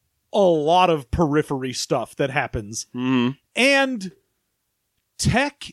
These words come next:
Speaker 1: in the Star Wars universe is always in such a weird place.
Speaker 2: Yes, yeah.
Speaker 1: 'Cause you're like, "Oh, it's hyper advanced," but it's been hyper advanced and hasn't moved for,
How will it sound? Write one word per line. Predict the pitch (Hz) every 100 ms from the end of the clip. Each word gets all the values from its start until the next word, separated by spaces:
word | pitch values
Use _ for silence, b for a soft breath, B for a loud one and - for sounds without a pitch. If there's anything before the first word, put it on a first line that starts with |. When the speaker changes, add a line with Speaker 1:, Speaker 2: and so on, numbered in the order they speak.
| _ -
Speaker 1:
in | 170 170 160 156 151 151 _ _ _ _ _ _ -
the | 156
Star | - 175 160 151
Wars | 151 139 123
universe | 131 117 127 120 - -
is | 160 147
always | 185 180 170 165 151 143 127 - _ _ _ _ -
in | 196 175 151
such | - - 240 - 233
a |
weird | 208 135 127 175 165 156 -
place. | - 117 87 - 127
Speaker 2:
Yes, | 123 - - -
yeah. | 104 -
Speaker 1:
'Cause | - 165
you're | 185
like, | 151 147 _ _ _ _ -
"Oh, | 226
it's | 175 175
hyper | 220 233 214
advanced," | 160 147 143 104 - _ _ _
but | 180 202
it's | -
been | - - 247 214
hyper | 170 165 156 156
advanced | 143 135 151 143 135 - -
and | 180 160
hasn't | 190 208 160 160 -
moved | 117 131 214 285 165 139 120 - _ _ -
for, | 165 135